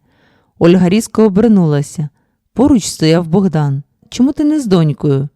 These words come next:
Вона зараз в клініці і проходить належні процедури». Ольга відвернулася, а потім запитала: «Що тобі потрібно?» Богдан знизав плечима.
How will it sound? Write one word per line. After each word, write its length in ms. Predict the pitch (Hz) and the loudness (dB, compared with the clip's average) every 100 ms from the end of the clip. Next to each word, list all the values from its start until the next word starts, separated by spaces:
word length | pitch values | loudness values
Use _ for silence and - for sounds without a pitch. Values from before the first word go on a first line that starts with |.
| _ _ - | _ _ -2
Вона 240 | 185 269 | 0 0
зараз 280 | 262 269 233 | 0 -2 -6
в 40 | |
клініці 580 | - 165 151 143 - 165 | -4 -2 0 -2 -6 -12
і 160 | - 156 | -10 -2
проходить 560 | 165 170 294 220 - | -2 0 -2 -2 -2
належні 380 | 165 196 202 208 | 0 0 2 0
процедури». 720 | - 208 - 180 151 131 131 - _ _ _ _ | 0 -2 -2 -2 -2 -2 -4 -10 _ _ _ _
Ольга 280 | - 262 202 | -2 0 0
відвернулася, 920 | 147 143 143 147 180 233 196 - 156 | -2 0 0 2 2 2 0 0 -2
а 20 | |
потім 340 | 156 175 175 170 | 0 -2 0 0
запитала: 680 | 170 - 214 - 147 139 143 _ _ _ _ | -2 -4 -6 -4 -4 -4 -10 _ _ _ _
«Що 200 | - 262 | -4 -4
тобі 200 | 269 285 | -2 -4
потрібно?» 600 | - - 160 131 135 143 - _ _ _ _ _ _ _ - | -4 -6 -6 -4 -6 -8 -14 _ _ _ _ _ _ _ -10
Богдан 480 | - 160 175 294 214 | -2 0 2 0 0
знизав 400 | 151 151 156 151 | -2 -2 -4 -4
плечима. 680 | 160 156 - 147 143 139 | -6 -6 -4 -2 -2 -4